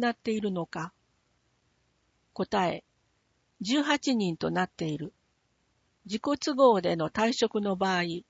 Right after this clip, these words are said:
人事課で退職理由の聞き取りを行っている。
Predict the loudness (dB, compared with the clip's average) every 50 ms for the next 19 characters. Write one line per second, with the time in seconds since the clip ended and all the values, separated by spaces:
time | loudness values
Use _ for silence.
0 | _ _ _ _ _ -10 -4 0 2 2 2 2 0 -2 0 0 0 2 2 0
1 | -2 -2 -4 _ 0 0 0 0 0 -2 -2 -2 -2 0 0 2 2 2 2 2
2 | 2 0 -2 -4 -6 -8 -10 -10 -4 0 0 0 2 2 2 2 2 0 0 -2
3 | -2 0 -2 -2 -4 _ -8 -8 -6 -6 -6 -8 -12